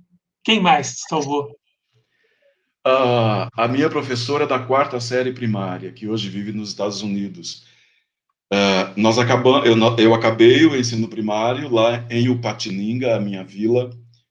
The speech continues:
Speaker 2: em Pernambuco, na zona da Mata Norte. E comecei a fazer a quinta série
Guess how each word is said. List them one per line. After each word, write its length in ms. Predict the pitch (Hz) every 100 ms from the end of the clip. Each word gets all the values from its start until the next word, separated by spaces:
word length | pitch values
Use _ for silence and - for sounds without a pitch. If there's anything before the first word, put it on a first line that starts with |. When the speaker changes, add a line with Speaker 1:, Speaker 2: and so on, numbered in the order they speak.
| _
Speaker 2:
em 100 | 98
Pernambuco, 680 | 110 101 98 90 107 117 104
na 120 | 95
zona 220 | 95 95
da 140 | 90
Mata 260 | 90 90 95
Norte. 640 | 90 87 95 - - 139 _ _ _ _ _ _ _ _ _ _ _ _ _ _ _ _ _ _ _ 117
E 320 | 117 120 117 - - - 98 87 82 71 - _ _
comecei 400 | 139 143 139 160
a 60 | 156
fazer 320 | 160 147 147
a 40 |
quinta 320 | 143 160 156 139
série 760 | 123 127 131 143 156 160 160